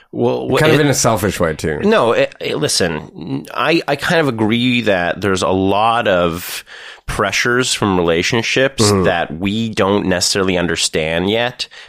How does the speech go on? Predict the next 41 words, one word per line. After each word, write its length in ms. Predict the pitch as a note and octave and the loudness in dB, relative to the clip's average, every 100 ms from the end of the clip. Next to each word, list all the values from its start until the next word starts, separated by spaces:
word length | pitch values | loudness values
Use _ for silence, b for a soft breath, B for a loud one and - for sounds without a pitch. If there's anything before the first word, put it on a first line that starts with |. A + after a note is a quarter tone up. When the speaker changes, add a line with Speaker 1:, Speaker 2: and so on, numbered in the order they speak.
| B | B
Speaker 1:
because 260 | - G#2 F2 | -4 -2 0
of 80 | |
the 60 | D#2 | -2
technology 760 | - D#2+ F2 D#2 E2 F#2 F#2+ G2 | -4 -2 0 0 0 2 2 2
that 140 | D#2 | 0
is 100 | D#2+ | 0
involved 480 | D#2 D2+ D#2 D#2 - | -2 -2 -2 -2 -2
with 120 | G#2+ | -2
it, 100 | B2 | 0
whether 220 | G2 E2 D2+ | 0 0 -2
it's 140 | - | -2
Tinder 640 | - A#2 A2 G2+ F#2 F2 E2+ | -4 0 2 2 2 2 2
or, 260 | D2 C#2+ | 2 2
Speaker 2:
Oh, 160 | F2+ - | 2 4
yeah, 100 | - | 2
yeah, 260 | E2 D#2+ D#2+ E2 | 2 0 0 0
yeah. 60 | |
Speaker 1:
you 60 | F#2 | 2
know, 160 | F#2 E2+ | 2 0
text 340 | - G2+ - | -2 -4 -2
messaging, 760 | A#2+ G2+ G#2+ F#2 F#2+ F#2 F#2 F2+ | 0 0 0 0 2 2 2 2
you 80 | |
know, 120 | G2 F2 | 2 0
how 160 | B2+ | 0
much, 500 | D3+ E3 C#3+ - - B B B B B | 0 0 0 -2 -2 B B B B B
you 180 | C#3+ D3+ | -2 2
know, 80 | C#3+ | 4
we've 180 | C3 A#2 | 4 2
lost 420 | B2 E3 E3 - | 2 2 0 0
this 160 | A2 | 0
sense 400 | - G#2+ G#2+ - | 2 2 2 2
of, 220 | F#2+ D#2+ - | 2 0 -2
of 200 | F2 F2 | -6 -4
communicating. 720 | - F#2+ C3+ F#3 - D2+ G1+ - - A2 | -2 2 2 2 0 -2 -2 -6 -2 0
Speaker 2:
Yeah, 180 | G#2+ | 2
Speaker 1:
I 100 | G2+ | 2
mean, 120 | G#2 G2+ | 2 0
Speaker 2:
yeah. 220 | G2+ G2+ | 0 0
Speaker 1:
I, 500 | D2 F2+ G2 A2 G#2+ - | 0 -4 -2 0 2 2
I, 120 | G2+ | 0
I 160 | G2 | -2